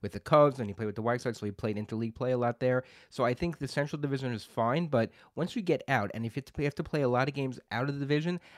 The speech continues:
I think Quintana's gonna start to hit a wall. Um, I'm more concerned about Quintana than anyone else, and I think they got Quintana because they had question marks about Steven Matz coming back this year because Steven Matz is a lefty.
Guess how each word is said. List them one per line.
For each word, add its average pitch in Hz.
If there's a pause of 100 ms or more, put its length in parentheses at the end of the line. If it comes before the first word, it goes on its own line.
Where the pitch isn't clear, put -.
(100)
I 120
think -
Quintana's 127
gonna 110
start 113
to 110
hit 104
a -
wall. 131 (280)
Um, 110
I'm 110
more 127
concerned 143
about 123
Quintana 120
than 113
anyone 113
else, 139
and 127
I 127
think 202
they 180
got 156
Quintana 135 (240)
because 135
they 139
had 131
question 151
marks 135
about 123
Steven 139
Matz 135
coming 113
back 98
this -
year 85 (180)
because 120
Steven 143
Matz 143
is 127
a 131
lefty. 123